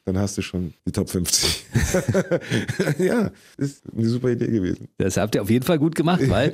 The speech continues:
Speaker 1: <laughs>
Speaker 2: viele, tatsächlich auch viele Leute ihre Töchter danach benannt haben. Ja?
Speaker 1: Ja, verrückt.
Speaker 2: Nach einem Lou Bega in, in dem Song vorkommenden Namen.
Speaker 1: <laughs> Die Namen wurden gesteigert, auf alle Fälle in ihrem Wert. Ja.
Speaker 2: Jetzt warst du mit dem Song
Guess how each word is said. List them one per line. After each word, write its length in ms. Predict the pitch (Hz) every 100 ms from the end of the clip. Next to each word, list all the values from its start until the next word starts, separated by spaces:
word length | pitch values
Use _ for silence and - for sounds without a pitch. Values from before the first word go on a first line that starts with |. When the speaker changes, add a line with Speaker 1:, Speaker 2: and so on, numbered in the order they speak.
| 139
Speaker 1:
<laughs> 120 | - -
Speaker 2:
viele, 320 | 151 180 135
tatsächlich 460 | 117 107 104 160
auch 60 | 117
viele 180 | - 131
Leute 280 | 113 120 156
ihre 440 | 139 127 139 127
Töchter 260 | 101 98 143
danach 220 | 143 143
benannt 320 | - 165 156
haben. 220 | 85 71 92
Ja? 160 | 101
Speaker 1:
Ja, 180 | 104 131
verrückt. 80 | -
Speaker 2:
Nach 240 | 123 127 -
einem 400 | 117 113 110 117
Lou 360 | 104 92 104 113
Bega 400 | 107 117 113 110
in, 240 | - 120
in 160 | - 120
dem 140 | 110
Song 280 | - 135 143
vorkommenden 540 | - 127 - 131 131 120
Namen. 360 | 107 117 - - _ - -
Speaker 1:
<laughs> 960 | 131 - 135 - - - - - -
Die 80 | 123
Namen 300 | 123 147 175
wurden 180 | 147 143
gesteigert, 500 | 127 - - 113 92
auf 120 | 87
alle 180 | 101 110
Fälle 280 | - 110 110
in 140 | -
ihrem 220 | 85 85
Wert. 300 | 82 80 - -
Ja. 200 | 101 101 - - -
Speaker 2:
Jetzt 160 | 104
warst 200 | 123 143
du 60 | 202
mit 160 | 143 135
dem 100 | 120
Song 320 | 143 185